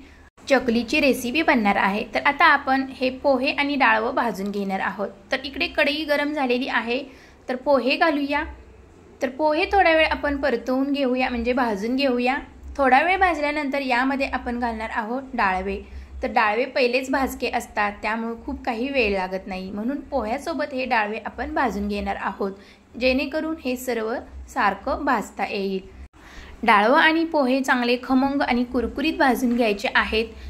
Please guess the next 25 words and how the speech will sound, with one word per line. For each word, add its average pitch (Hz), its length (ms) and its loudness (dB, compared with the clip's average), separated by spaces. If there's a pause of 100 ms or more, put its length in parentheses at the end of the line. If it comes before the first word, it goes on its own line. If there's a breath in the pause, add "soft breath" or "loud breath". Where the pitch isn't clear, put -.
(180 loud breath)
एकसारखं 311 580 2
हे 294 220 0
हलवत 254 460 0
राहायचं 277 380 2
आहे 247 260 0
मिक्स 247 300 -2
करत, 262 320 0 (420 loud breath)
नाहीतर 247 340 0
ते 262 140 0
खाली 240 220 -4
करपू 240 460 0
शकतं. 202 500 -4 (800 soft breath)
तर 294 80 4
दोन 302 320 2
ते 381 80 0 (120)
तीन 349 200 0
मिनिटामध्ये 320 520 0
आपले 277 220 -2
हे 277 80 0
पोहे 269 340 2
आणि 269 240 2
डाळवे 240 340 4
भाजून 233 440 -2
झालेले 240 340 0
आहेत, 247 300 -2